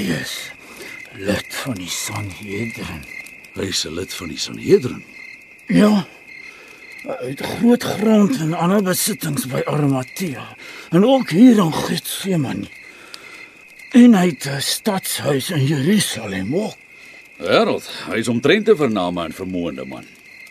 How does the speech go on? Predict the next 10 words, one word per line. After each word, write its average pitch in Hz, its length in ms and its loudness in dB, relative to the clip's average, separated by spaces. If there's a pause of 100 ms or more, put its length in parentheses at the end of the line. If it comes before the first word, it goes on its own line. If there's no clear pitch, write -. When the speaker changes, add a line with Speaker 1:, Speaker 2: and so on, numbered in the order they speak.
(240)
Speaker 1:
Maar 202 500 2
hy 156 100 -6
is - 200 -10
nederig. 101 920 -12 (640)
Jy 233 180 -4
sou 214 220 -4
dink 233 260 0
hy 208 160 -8
is 202 180 -10
'n, 190 120 -12